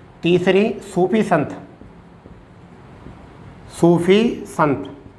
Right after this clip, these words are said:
किसके नाम पर? सूफी संत ख्वाजा कुबुत-, कुतुबुद्दीन, ख्वाजा कुतुबुद्दीन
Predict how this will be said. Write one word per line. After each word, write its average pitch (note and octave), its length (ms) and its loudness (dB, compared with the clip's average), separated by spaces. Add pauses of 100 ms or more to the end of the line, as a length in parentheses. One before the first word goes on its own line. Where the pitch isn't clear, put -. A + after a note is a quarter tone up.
(440)
किसके E3+ 260 0
नाम F3+ 220 2
पर? E3 160 2 (920)
सूफी F3+ 280 0
संत D#3+ 480 -2
ख्वाजा E3 460 4 (680)
कुबुत-, F3+ 480 -4
कुतुबुद्दीन, F3 800 0 (1600)
ख्वाजा D3 680 4 (3750)
कुतुबुद्दीन E3 1000 2